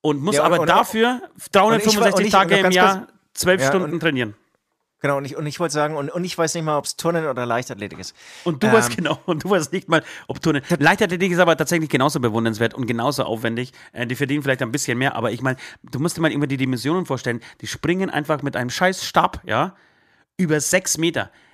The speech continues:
Speaker 1: Sechs Meter
Speaker 2: Ja.
Speaker 1: ist ein zweistöckiges Haus, ja. Er nimmt
Speaker 2: Ja.
Speaker 1: Anlauf,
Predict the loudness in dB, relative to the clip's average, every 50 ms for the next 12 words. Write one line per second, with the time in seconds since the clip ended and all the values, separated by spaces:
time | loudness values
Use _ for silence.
0 | _ -2 0 0 2 2 0 0 0 2 2 0 0 -2 -4 -2 0 0 0 2
1 | 0 0 0 0 0 0 0 2 2 2 2 0 -4 -6 -6 -6 -6 -12 -4 0
2 | 0 2 2 2 0 2 4 4 4 6 6 6 6 4 4 0 -6 -10